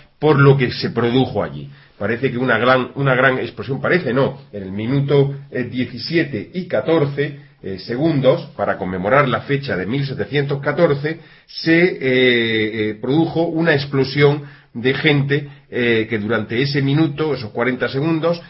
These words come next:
eh, pues, eh, reclamó la independencia de Cataluña a viva voz, eh, gritando y también enarbolando banderas independentistas.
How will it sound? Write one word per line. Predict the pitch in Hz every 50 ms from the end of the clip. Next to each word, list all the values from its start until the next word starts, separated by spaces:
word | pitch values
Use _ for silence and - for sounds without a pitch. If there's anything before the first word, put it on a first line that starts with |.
| - _ _
eh, | - 120 117 117 -
pues, | - 139 147 151 160 170 - -
eh, | - 117 120 117 113 113 110 101
reclamó | 113 127 131 127 135 131 120 117 131 143 147 143 -
la | 127 139 139 147 139 139 - -
independencia | 143 147 143 131 135 127 - - 123 110 110 110 135 143 143 135 139 135 135 131 139 143 - - - - _ _
de | - 113 107 127 139 143 139 139
Cataluña | 127 113 107 113 117 135 147 147 139 139 151 170 -
a | - 98
viva | 117 180 196 170 160
voz, | 165 165 180 180 - - - _ _ _ _ _ _ -
eh, | - 95 98 98 92 78 71 65 - - - - 62
gritando | 69 90 98 98 - 156 160 160 151 156 180 175 - - _ _ -
y | 120 113
también | - 120 110 117 127 147 151 160 -
enarbolando | - 131 123 127 120 117 107 113 117 127 135 139 139 139 135 139 147 143 - - - - - 85
banderas | 95 113 110 107 107 107 127 135 135 139 147 143 143 - -
independentistas. | - 147 139 123 123 107 101 110 104 92 90 85 85 - 85 - - - - - -